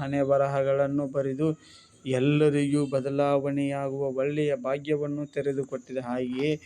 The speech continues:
ರೆಕ್ಕೆಯ ಬೀಸುತ್ತ ಮೇಲಕ್ಕೆ ಹಾರುತ್ತಾ ಹಾರುವ ಚೇತನವನ್ನು ನೀಡುತ್ತಾ ಈ ಹೊಸಗಾಲದ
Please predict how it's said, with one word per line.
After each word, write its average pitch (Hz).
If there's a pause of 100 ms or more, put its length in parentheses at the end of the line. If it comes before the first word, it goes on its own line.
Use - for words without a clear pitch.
(440)
ರೆಕ್ಕೆಯ 139
ಬೀಸುತ್ತ 135
ಮೇಲಕ್ಕೆ 135
ಹಾರುತ್ತಾ 135
ಹಾರುವ 135 (140)
ಚೇತನವನ್ನು 139 (520)
ನೀಡುತ್ತಾ 139
ಈ 139
ಹೊಸಗಾಲದ 143